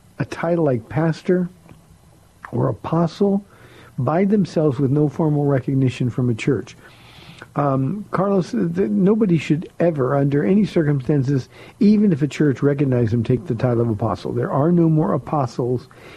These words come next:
in the sense that the original twelve, um, Judas replaced by Matthias, uh, as an apostle.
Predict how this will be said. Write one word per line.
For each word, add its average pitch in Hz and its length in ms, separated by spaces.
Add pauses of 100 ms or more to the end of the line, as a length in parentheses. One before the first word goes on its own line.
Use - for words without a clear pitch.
(100)
in 151 120
the 139 80
sense 147 380
that 120 140
the 139 140
original 127 500
twelve, 120 580 (600)
um, 117 560
Judas 135 480
replaced 127 500
by 123 180
Matthias, 117 640 (460)
uh, 120 240
as 117 180
an 127 60
apostle. 110 520